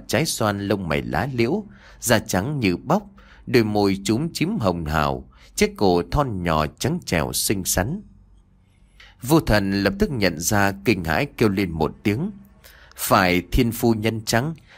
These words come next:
cớ sao người như ngài mà nay lại sai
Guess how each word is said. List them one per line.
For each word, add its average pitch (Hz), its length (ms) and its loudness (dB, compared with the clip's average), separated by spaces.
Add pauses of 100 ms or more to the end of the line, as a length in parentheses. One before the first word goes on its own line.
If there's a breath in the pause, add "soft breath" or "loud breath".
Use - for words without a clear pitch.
(120)
cớ 165 100 4
sao 110 360 2
người 98 320 2
như 127 180 -2
ngài 90 360 0
mà 90 160 0
nay 120 200 -2
lại 82 280 -2
sai 123 340 -2